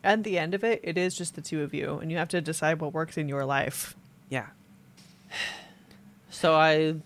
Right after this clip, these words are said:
Speaker 2: left this last one just, like, empty.
Speaker 1: Yeah. <laughs>
Speaker 2: And I hadn't even gotten to the wedding stuff, and I was like, "I don't think I want to watch season four because I don't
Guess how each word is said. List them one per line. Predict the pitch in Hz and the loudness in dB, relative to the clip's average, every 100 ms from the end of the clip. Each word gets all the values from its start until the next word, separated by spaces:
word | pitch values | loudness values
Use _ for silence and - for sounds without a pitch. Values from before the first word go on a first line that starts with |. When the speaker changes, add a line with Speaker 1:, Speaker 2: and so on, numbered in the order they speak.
| 160 | -4
Speaker 2:
left | 160 185 175 | 4 4 4
this | 165 - | 0 2
last | 151 143 - | 6 6 4
one | 143 131 | -2 -2
just, | 139 - | -2 0
like, | 131 127 - _ - - - - - - - - - - | 2 0 -4 _ -20 -20 -20 -20 -20 -20 -20 -20 -20 -8
empty. | 131 139 131 123 123 - - - - - - | 0 0 0 -2 -4 -8 -18 -20 -20 -20 -8
Speaker 1:
Yeah. | 180 180 156 302 190 | 0 4 8 6 6
<laughs> | - - - - - - | -2 -20 -20 -6 -4 0
Speaker 2:
And | 139 139 135 135 131 - - - - | 4 6 6 4 0 -6 -18 -20 0
I | 143 180 | 6 8
hadn't | 208 202 | 8 4
even | 170 143 | 0 6
gotten | 139 139 156 | 6 6 2
to | 147 | -4
the | 127 | 2
wedding | 143 151 143 | 6 6 2
stuff, | - 123 113 | 0 0 0
and | 123 123 | -2 -4
I | |
was | 127 | -2
like, | 131 120 - | -2 -2 2
"I | 131 | 2
don't | 165 180 | 4 0
think | 196 | 2
I | 190 | 2
want | 185 135 135 147 | 2 2 0 0
to | 139 | 0
watch | 117 113 | 0 -2
season | - 131 - 117 | -6 -12 -12 -8
four | 113 113 | -4 -4
because | 117 135 139 | -4 -6 -4
I | 127 131 | -2 -2
don't | - 147 156 156 | 0 0 0 -4